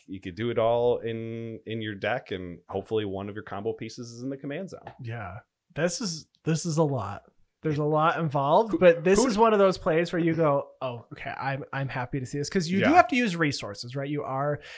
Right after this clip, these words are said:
Speaker 2: it's only
Speaker 1: Yeah.
Speaker 2: near infinite black mana 'cause you do have to discard your library.
Speaker 1: Yeah, so
Speaker 2: Unless
Speaker 1: it's
Speaker 2: you have something that's gonna discard and shuffle things
Speaker 1: That's
Speaker 2: in,
Speaker 1: true.
Speaker 2: like an,
Speaker 1: Yeah, you'll
Speaker 2: like
Speaker 1: need
Speaker 2: an
Speaker 1: the
Speaker 2: O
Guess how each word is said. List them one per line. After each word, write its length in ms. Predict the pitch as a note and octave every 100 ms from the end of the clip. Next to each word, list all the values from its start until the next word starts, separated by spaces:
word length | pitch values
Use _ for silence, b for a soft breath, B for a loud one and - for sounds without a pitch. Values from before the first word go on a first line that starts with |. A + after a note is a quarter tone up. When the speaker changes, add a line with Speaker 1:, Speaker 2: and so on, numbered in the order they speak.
| B
Speaker 2:
it's 180 | F3 E3
only 200 | G3 A3+
Speaker 1:
Yeah. 80 | G3
Speaker 2:
near 260 | G3+ A3+
infinite 560 | G#3+ F#3 - F#3 D#3+ -
black 320 | D#3 D3+ D3
mana 320 | D#3 D3 D3
'cause 240 | D3 - -
you 80 | C#3+
do 100 | A#2
have 220 | G3 -
to 140 | D3+ - _ _ _ -
discard 540 | D3 - E3+ D3+ D3
your 180 | C#3+ A#2 _ _ C#3+
library. 400 | C3 A#2+ A#2+ D3
Speaker 1:
Yeah, 180 | A2 F2
so 160 | -
Speaker 2:
Unless 220 | F#3+ G#3+
Speaker 1:
it's 60 | A3
Speaker 2:
you 40 | C#4
have 100 | -
something 160 | A3
that's 100 | G3
gonna 180 | - F#3
discard 380 | E3 E3 F#3+ E3+
and 60 |
shuffle 260 | D3 D#3+ D#3
things 320 | - F3+ F3
Speaker 1:
That's 300 | - C3+ D3+
Speaker 2:
in, 60 | F#3
Speaker 1:
true. 240 | A#3 - - B -
Speaker 2:
like 240 | E3+ D#3
an, 140 | D#3+ D#3
Speaker 1:
Yeah, 80 | A#2
you'll 160 | G#2+
Speaker 2:
like 160 | A#2 -
Speaker 1:
need 80 | B2+
Speaker 2:
an 60 |
Speaker 1:
the 40 |
Speaker 2:
O 60 | A2+